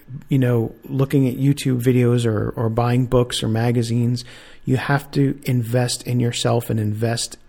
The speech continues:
in, in building your skills. If you wanna get better, you gotta get out in the shop and actually start doing some of this stuff. And the only way you're gonna be able to do that is if you have the material to do so.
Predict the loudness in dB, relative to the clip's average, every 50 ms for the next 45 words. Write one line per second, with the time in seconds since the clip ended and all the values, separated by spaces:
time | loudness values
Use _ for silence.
0 | _ _ -6 -4 -2 0 0 0 -2 -4 -8 -12 -20 -20 -20 -20 -20 _ _ -20
1 | -20 -20 -16 -8 -4 -2 0 2 2 0 0 -2 -4 -6 -2 2 2 4 4 4
2 | 4 2 2 0 -2 -2 2 2 4 4 4 2 0 -2 -6 -8 -10 -8 -4 0
3 | 0 2 2 0 0 0 -2 -2 -2 -4 -4 -4 -4 -4 -4 -4 -4 -6 -6 -4
4 | -2 -2 -2 0 0 -2 -2 -2 -4 -4 -4 -4 -2 -2 -2 -4 -6 -8 -8 -6
5 | -6 -6 -4 -4 -6 -6 -4 -6 -8 -4 2 4 6 6 6 4 2 -4 -6 -6
6 | -6 -8 -8 -8 -8 -8 -10 -10 -14 -20 -20 -20 -20 -18 -6 0 4 6 6 6
7 | 6 6 6 6 6 6 4 4 4 4 2 2 0 -2 0 0 0 2 2 2
8 | 0 -2 -2 -4 -4 -6 -6 -6 -4 -4 -2 -2 -2 0 -2 -2 -2 -4 -4 -4
9 | -2 -2 0 -2 -2 -4 -6 -6 -4 -2 -2 -2 -4 -6 -6 -8 -8